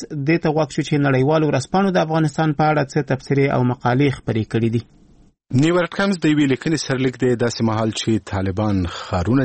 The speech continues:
Speaker 2: نیسي، امریکا وایي افغان ځواکونه دې خپله د خپل ځان دفاع وکړي. نیویارک ټایمز په خپلې دې لیکنه کې په افغانستان کې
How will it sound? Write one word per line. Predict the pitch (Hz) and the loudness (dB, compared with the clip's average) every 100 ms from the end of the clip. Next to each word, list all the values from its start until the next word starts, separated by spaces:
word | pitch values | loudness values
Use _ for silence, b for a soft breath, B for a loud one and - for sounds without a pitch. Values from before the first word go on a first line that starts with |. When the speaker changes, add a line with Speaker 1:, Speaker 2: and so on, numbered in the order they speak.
| 127 | 0
Speaker 2:
نیسي، | - - 127 123 110 | -2 0 2 2 0
امریکا | 92 - 113 104 | -4 -2 -2 0
وایي | 110 110 104 | 0 0 -2
افغان | - 101 92 | -4 -4 -2
ځواکونه | 92 87 - 113 107 | -4 -4 0 0 2
دې | 110 98 | 0 -2
خپله | - - 120 | -6 -2 -2
د | 85 | -4
خپل | - 85 82 | -6 -6 -4
ځان | 95 90 92 | -2 -2 -2
دفاع | 104 - - | -2 -4 -8
وکړي. | 95 - 82 - - _ _ _ B B B B B 117 | -10 -8 -8 -10 -20 _ _ _ B B B B B 0
نیویارک | 113 110 - | 2 0 0
ټایمز | 117 113 - | 0 0 -2
په | 113 - | -4 -2
خپلې | 120 113 104 | -2 0 2
دې | 117 | 0
لیکنه | 104 117 107 | 0 -2 -2
کې | 117 | -2
په | 104 | -4
افغانستان | 95 101 101 117 117 | -2 -2 0 0 0
کې | - | 0